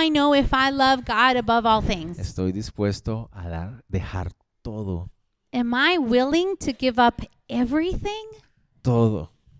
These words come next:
Speaker 1: Everything.
Speaker 2: Sí, eso. También eso.
Speaker 1: That too.
Speaker 2: Todo.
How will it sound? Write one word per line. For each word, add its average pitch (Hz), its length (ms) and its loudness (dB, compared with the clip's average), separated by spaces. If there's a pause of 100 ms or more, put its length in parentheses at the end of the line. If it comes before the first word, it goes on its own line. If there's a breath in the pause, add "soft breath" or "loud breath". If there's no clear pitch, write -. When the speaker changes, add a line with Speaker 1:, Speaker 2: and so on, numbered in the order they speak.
(100)
Speaker 1:
Everything. 190 1120 0 (2000 soft breath)
Speaker 2:
Sí, 107 220 -10
eso. 123 300 0 (540)
También 104 400 -6
eso. - 280 -8 (540)
Speaker 1:
That 269 280 2
too. 202 460 2 (680)
Speaker 2:
Todo. 190 480 6